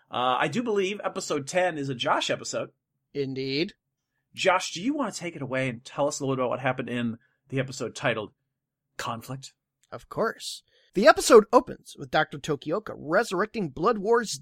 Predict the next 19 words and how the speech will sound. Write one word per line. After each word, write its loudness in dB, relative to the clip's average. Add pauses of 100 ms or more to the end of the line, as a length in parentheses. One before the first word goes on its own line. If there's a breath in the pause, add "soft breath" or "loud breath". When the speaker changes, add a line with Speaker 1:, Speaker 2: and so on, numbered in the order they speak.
(160)
Speaker 2:
dead 4
henchmen -4
into -4 (100)
undead 2
henchmen, -6 (420)
while 8
Cannon 4
is 4
looking 0
on, 4 (140)
kinda 2
sniggering, 0
like, -10
"Mm-hmm, -6
yeah, 6
now 8
this 2
is -6
great." -6